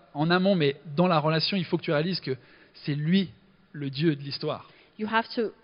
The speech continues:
Speaker 2: um, understand that he is the God in the story.
Speaker 1: Alors on va regarder dans un passage en Exode vingt.
Speaker 2: So we're gonna look at a passage in Exodus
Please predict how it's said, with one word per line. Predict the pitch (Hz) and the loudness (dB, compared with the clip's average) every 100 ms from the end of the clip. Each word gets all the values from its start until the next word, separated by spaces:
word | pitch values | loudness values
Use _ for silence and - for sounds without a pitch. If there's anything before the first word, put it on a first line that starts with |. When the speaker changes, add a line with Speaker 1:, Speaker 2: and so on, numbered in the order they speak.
| - | -4
Speaker 2:
um, | 202 190 202 - | -2 0 -4 -8
understand | 208 202 - 214 208 | -8 -8 -4 -4 -2
that | 190 | -6
he | - 269 269 254 | -4 0 0 0
is | 190 180 | -6 -6
the | 185 | -6
God | 196 196 190 | -4 -4 -4
in | 190 | -10
the | 180 | -12
story. | - - 185 170 170 _ _ _ _ _ _ _ _ _ _ _ _ _ - | -12 -6 -6 -6 -12 _ _ _ _ _ _ _ _ _ _ _ _ _ -10
Speaker 1:
Alors | 147 151 | -4 0
on | |
va | 170 | 0
regarder | 151 170 170 190 | 2 0 2 0
dans | 165 | 2
un | 143 | -2
passage | 143 147 175 165 | -4 -2 0 0
en | 135 185 | -2 -4
Exode | 151 151 147 | -4 -2 -4
vingt. | 135 143 - - _ | -4 -6 -10 -18 _
Speaker 2:
So | - 226 | -4 -2
we're | 214 | -2
gonna | 220 214 | -4 -4
look | 254 | -4
at | 247 | -6
a | 208 | -8
passage | - 214 214 226 202 | -6 -6 -4 -8 -6
in | 208 - | -10 -10
Exodus | 202 - 247 240 | -14 -10 -8 -6